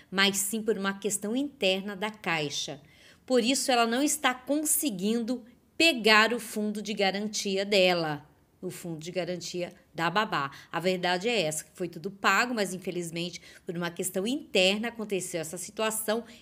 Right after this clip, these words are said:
que não foi liberado o seguro-desemprego. Foi tudo pago, tá tudo certo, só ela tem que ter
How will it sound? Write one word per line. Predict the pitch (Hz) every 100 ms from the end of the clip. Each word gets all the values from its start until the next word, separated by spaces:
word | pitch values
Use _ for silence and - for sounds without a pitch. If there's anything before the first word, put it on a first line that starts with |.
| _
que | -
não | 247 254 311
foi | 330 - 240
liberado | 240 233 233 185 180
o | 196
seguro-desemprego. | - 196 175 175 170 214 214 175 151 151 - - -
Foi | - - 170
tudo | 156 165 165
pago, | 160 226 233 254 247
tá | 220
tudo | 190 170 165
certo, | - - 196 214
só | - - - 220
ela | 185 220 247 226
tem | 220 - 226 247
que | 240
ter | - 196